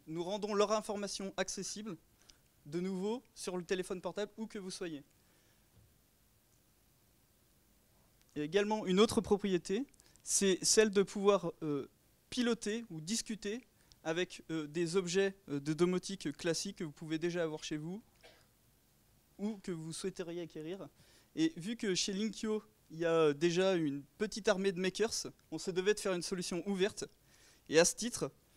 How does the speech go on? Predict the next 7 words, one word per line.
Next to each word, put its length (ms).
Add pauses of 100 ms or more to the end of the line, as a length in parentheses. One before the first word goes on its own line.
(280)
on 140
propose 520 (120)
un 340 (140)
petit 260
module 380 (420)
qui 300
facilite 720